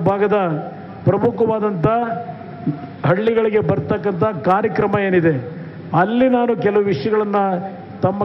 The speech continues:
ಗಮನಕ್ಕೆ ತರಲಿಕ್ಕೆ ಬಯಸ್ತೇನೆ. ಈಗಾಗಲೇ ಎಂಟೂವರೆ ಗಂಟೆ ಆಗಿರ್ತಕ್ಕಂಥ ಈ ಸನ್ನಿವೇಶದಲ್ಲಿ ಸುದೀರ್ಘವಾಗಿ ನಾನು ಮಾತನಾಡ್ಲಿಕ್ಕೆ ಹೋಗೋದಿಲ್ಲ. ಆದರೆ ಈ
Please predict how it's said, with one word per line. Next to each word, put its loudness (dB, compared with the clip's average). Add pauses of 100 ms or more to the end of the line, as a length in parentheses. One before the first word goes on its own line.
ಗಮನಕ್ಕೆ 2
ತರಲಿಕ್ಕೆ 2
ಬಯಸ್ತೇನೆ. 2 (100)
ಈಗಾಗಲೇ 2 (720)
ಎಂಟೂವರೆ 2
ಗಂಟೆ 0
ಆಗಿರ್ತಕ್ಕಂಥ 0 (160)
ಈ -2 (140)
ಸನ್ನಿವೇಶದಲ್ಲಿ 2 (680)
ಸುದೀರ್ಘವಾಗಿ 2
ನಾನು 4 (120)
ಮಾತನಾಡ್ಲಿಕ್ಕೆ 2
ಹೋಗೋದಿಲ್ಲ. 4 (140)
ಆದರೆ 4 (800)
ಈ 4